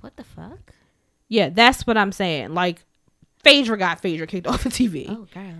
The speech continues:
Speaker 1: damn. That's, mm. Mm-mm.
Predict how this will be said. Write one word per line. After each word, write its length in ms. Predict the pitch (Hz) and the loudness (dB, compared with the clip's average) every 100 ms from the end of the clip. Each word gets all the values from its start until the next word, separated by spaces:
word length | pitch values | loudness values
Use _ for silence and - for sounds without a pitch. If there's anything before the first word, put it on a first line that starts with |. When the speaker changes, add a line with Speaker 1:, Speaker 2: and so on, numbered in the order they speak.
| 165 165 | -18 -18
Speaker 1:
damn. 420 | 196 240 151 139 _ _ - | -18 -18 -20 -20 _ _ -20
That's, 180 | 202 - _ - 170 | -20 -20 _ -20 -20
mm. 320 | 214 151 151 _ _ _ _ - _ - - _ _ | -20 -20 -20 _ _ _ _ -20 _ -20 -20 _ _
Mm-mm. 260 | 151 175 | -20 -20